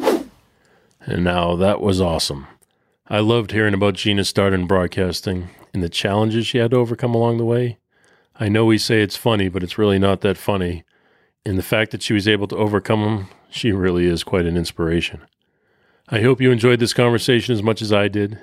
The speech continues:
and help me give a big thanks to Gina for joining us this week and sharing her stories. And thank you for taking the time to hang with me here. I really do appreciate it. If you enjoyed this episode,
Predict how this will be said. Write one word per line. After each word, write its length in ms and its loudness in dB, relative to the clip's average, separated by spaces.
and 140 -8
help 180 0
me 160 0
give 180 0
a 60 0
big 240 0
thanks 340 0
to 80 -6
Gina 300 2
for 100 -4
joining 340 0
us 140 -4
this 180 -8
week 300 -2
and 140 -8
sharing 340 -2
her 80 -2
stories. 560 -2
And 160 2
thank 280 0
you 80 2
for 100 -6
taking 240 -2
the 80 -2
time 240 0
to 80 -2
hang 180 0
with 140 -8
me 100 -4
here. 320 -6
I 40 -12
really 280 2
do 140 2
appreciate 540 0
it. 120 -12
If 160 -2
you 120 4
enjoyed 320 2
this 180 -2
episode, 540 -2